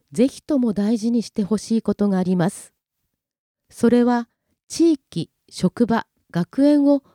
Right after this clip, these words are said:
こう変える、こんな支部になりたいという皆さんの願い、夢と希望を込めた生きた目標を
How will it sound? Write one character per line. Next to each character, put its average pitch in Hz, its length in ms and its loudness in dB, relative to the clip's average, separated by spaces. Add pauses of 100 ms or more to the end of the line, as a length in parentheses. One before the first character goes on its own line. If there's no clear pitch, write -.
(100)
こ 269 240 0
う - 100 -6
変 294 220 -4
え 269 40 -2
る、 - 180 -10 (760)
こ 269 180 2
ん 311 80 -2
な 339 120 -4
支 - 180 -4
部 330 120 0
に 226 100 -2
な 175 120 -6
り 208 140 -8
た 220 180 -4
い - 100 -6 (400)
と 285 120 4
い 285 180 6
う - 80 -6 (380)
皆 269 260 4
さ 339 180 0
ん 262 100 2
の 202 140 2
願 190 300 2
い、 - 100 -6 (400)
夢 240 300 4
と 220 160 -4
希 - 200 -4
望 285 300 4
を 285 60 2
込 - 180 -4
め 311 140 0
た 208 240 -4 (340)
生 294 120 2
き - 140 -14
た 349 140 2
目 269 240 4
標 233 240 2 (140)
を - 140 0